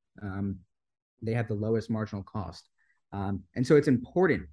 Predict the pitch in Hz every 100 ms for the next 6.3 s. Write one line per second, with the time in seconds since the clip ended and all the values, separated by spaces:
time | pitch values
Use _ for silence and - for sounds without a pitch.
0 | _ 113 117 120 - 120 113 110 107 107
1 | 107 104 95 95 104 110 107 101 113 98
2 | 92 _ _ _ 95 95 95 92 87 _
3 | _ - 92 - 50 - - _ - 110
4 | 135 127 107 123 117 110 110 104 101 101
5 | 87 98 98 101 101 - - 107 104 117
6 | 110 98 90